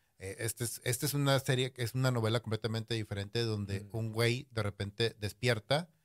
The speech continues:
Speaker 1: y está en un universo alterno donde todo lo que está a su alrededor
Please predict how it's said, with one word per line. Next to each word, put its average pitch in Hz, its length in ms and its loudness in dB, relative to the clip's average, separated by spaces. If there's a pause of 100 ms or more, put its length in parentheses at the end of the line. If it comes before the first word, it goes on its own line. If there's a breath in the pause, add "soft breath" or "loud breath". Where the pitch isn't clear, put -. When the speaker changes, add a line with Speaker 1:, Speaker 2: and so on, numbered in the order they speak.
(280)
Speaker 1:
y 113 80 0
está - 180 -4
en 104 100 0
un 123 100 2
universo 110 460 0
alterno 113 460 0
donde 107 280 0
todo 131 360 2
lo 127 120 0
que - 60 -20
está - 140 -14
a 104 40 -6
su 131 100 -4
alrededor 113 560 2